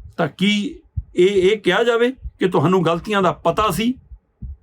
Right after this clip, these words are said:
ਗਲਤੀਆਂ ਹੋ ਰਹੀਆਂ ਸੀ, ਤੇ ਤੁਸੀਂ ਤਾਂ ਵੀ ਉਸ ਤੋਂ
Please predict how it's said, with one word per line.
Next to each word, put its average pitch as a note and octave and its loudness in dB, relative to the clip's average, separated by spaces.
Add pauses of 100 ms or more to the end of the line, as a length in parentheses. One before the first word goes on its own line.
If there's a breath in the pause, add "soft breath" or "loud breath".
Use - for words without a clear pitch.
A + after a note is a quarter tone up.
(400)
ਗਲਤੀਆਂ F3 0
ਹੋ C#3 2
ਰਹੀਆਂ A3 0
ਸੀ, A3+ -2 (380)
ਤੇ G3 2
ਤੁਸੀਂ F3 0
ਤਾਂ A#3 0
ਵੀ C4 2
ਉਸ A3 4
ਤੋਂ G#3+ 0